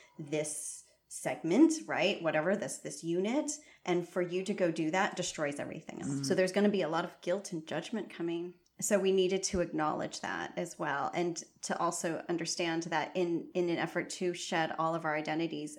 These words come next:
Speaker 1: in order to enable now time, right? Full presence requires that we not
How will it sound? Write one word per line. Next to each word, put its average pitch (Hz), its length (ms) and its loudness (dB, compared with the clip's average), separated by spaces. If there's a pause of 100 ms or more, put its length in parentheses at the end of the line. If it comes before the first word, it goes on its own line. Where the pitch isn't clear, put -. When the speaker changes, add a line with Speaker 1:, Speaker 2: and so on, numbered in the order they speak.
(100)
Speaker 1:
in 180 80 0
order 175 220 -2
to 190 180 -4
enable 175 640 -2
now 170 380 0
time, - 480 -8 (260)
right? 170 300 0
Full 190 240 2
presence - 760 0 (120)
requires 214 560 4
that 143 180 -2
we 165 140 -2
not 170 340 0